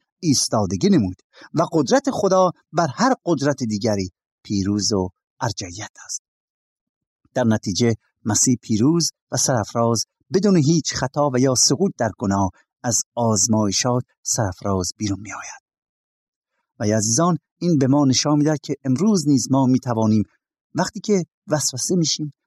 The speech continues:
وقتی در آزمایش می‌افتیم، کلام خدا را به خاطر بیاریم و با کلام خدا در برابر گناه مقاومت کنیم و نه با قوت و استقامت خودمون، بلکه با کلام خدا، زیرا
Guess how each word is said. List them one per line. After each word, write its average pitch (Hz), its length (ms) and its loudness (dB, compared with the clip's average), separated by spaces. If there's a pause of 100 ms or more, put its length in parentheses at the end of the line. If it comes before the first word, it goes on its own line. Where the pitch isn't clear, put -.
(120)
وقتی 165 220 -6
در 151 160 0
آزمایش 147 560 0
می‌افتیم، 120 400 -4 (440)
کلام 107 440 -2
خدا 98 360 -6
را 90 160 -8 (400)
به - 60 -10
خاطر 98 360 -6
بیاریم 131 380 0 (260)
و 123 60 -4
با 127 380 0
کلام 196 420 0
خدا 127 340 -2 (280)
در 113 220 -4
برابر 101 420 -2
گناه 95 320 -2 (160)
مقاومت 95 500 -2
کنیم 90 220 -16 (100)
و 120 80 -2
نه 190 120 2
با 190 220 2
قوت 131 340 0 (300)
و 135 60 0
استقامت 113 680 0 (340)
خودمون، 90 500 -4
بلکه 127 300 -6 (260)
با 90 240 -6
کلام 92 340 -6
خدا، - 240 -20 (360)
زیرا 117 400 0